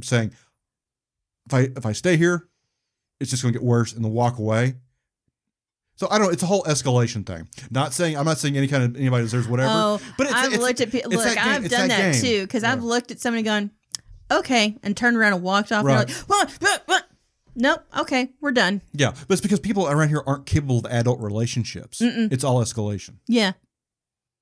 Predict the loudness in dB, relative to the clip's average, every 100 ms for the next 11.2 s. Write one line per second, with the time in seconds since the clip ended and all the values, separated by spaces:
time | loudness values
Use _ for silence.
0 | _ _ _ _ _ _ _ _ 0 2
1 | 4 2 2 2 4 4 4 4 2 0
2 | -4 -2 -2 -2 -2 -4 -6 _ _ _
3 | -8 -8 -6 0 2 2 -2 -4 _ _
4 | _ _ _ _ -4 -2 -2 -8 -2 -2
5 | -2 -2 0 0 _ _ _ _ _ -18
6 | -4 0 2 0 -2 _ _ -10 -10 -12
7 | _ _ _ -6 -4 -2 0 2 2 0
8 | 0 0 0 0 -2 0 -2 0 2 0
9 | 2 0 2 0 -2 0 0 2 0 0
10 | -2 0 0 0 0 0 0 2 2 2
11 | 2 -2